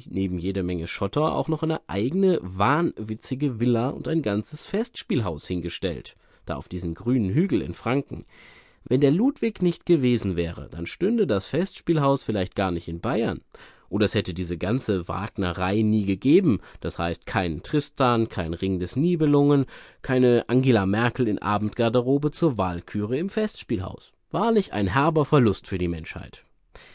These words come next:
Was lernen wir nun aus diesem Beispiel?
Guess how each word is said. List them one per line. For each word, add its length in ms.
Was 460
lernen 380
wir 100
nun 180
aus 120
diesem 240
Beispiel? 460